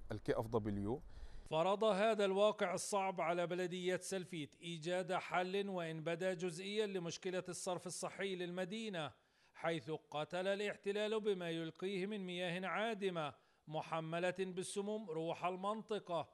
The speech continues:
Speaker 2: فخففت الضرر قدر الإمكان. هنا لا يمكن وصف ما يقوم بالاحتلال من تدمير للبيئة، ومع ذلك كانت هذه المحطة للتخفيف من وطأة التخريب المتعمد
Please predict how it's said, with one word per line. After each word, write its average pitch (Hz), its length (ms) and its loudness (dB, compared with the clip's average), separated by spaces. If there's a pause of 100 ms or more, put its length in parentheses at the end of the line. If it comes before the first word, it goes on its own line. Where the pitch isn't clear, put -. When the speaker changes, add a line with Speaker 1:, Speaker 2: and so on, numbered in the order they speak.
(380)
Speaker 2:
فخففت 170 760 -4
الضرر 160 720 0 (760)
قدر 143 360 0
الإمكان. 151 580 -6 (380)
هنا 277 380 4
لا 240 120 2
يمكن 247 440 -4
وصف 233 340 0
ما 214 200 0
يقوم 214 440 2
بالاحتلال 202 640 -2 (120)
من 208 200 -6
تدمير 214 580 -2
للبيئة، 220 520 -2
ومع 226 360 0
ذلك 262 400 -2 (440)
كانت 247 400 -2
هذه 185 320 0
المحطة 180 680 -2 (300)
للتخفيف 185 680 -8
من 220 220 -6
وطأة 220 480 -2
التخريب 233 680 -8 (120)
المتعمد 226 1080 -2